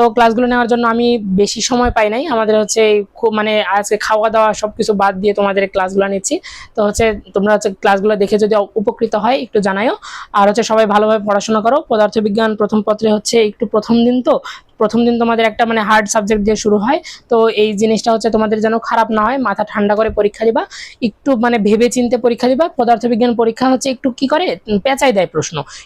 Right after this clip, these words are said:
এই পেঁচানোটা তোমরা যদি ধরতে পারো তাহলে হবে, তাহলে মানে বোর্ড পর-, প্রশ্ন তেমন কঠিনভাবে আসে না, শুধুমাত্র একটু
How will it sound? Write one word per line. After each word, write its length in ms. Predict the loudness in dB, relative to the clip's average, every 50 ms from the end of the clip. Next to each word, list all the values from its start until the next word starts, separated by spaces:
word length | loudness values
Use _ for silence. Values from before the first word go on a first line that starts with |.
| -4 -2
এই 60 | 0 2
পেঁচানোটা 440 | 0 0 0 0 0 0 2 2 0 0
তোমরা 160 | 0 0 0 2 0
যদি 120 | 0 0 0
ধরতে 200 | 0 0 0 -2 0 2
পারো 140 | 2 0 2 0
তাহলে 220 | 2 2 4 4 4 2
হবে, 140 | 2 0 0 -2
তাহলে 180 | 0 0 0 0 0 0
মানে 120 | 0 0 2 0 2 4
বোর্ড 160 | 2 2 4 2
পর-, 200 | 2 2 2 0 _ -2
প্রশ্ন 220 | -2 0 2 0 0 2 2
তেমন 240 | 2 2 2 2 0 -2 -4 -10 _ _ _ _ _ 0
কঠিনভাবে 680 | 0 0 2 2 2 2 2 0 0 0 0 2 4 2 2
আসে 140 | 2 0 -2 -2
না, 60 | -2 -2 -4 -8 -20 -12 -6 -2
শুধুমাত্র 340 | 0 0 2 0 0 0 0 -2 -2
একটু 160 | -4 -2 -4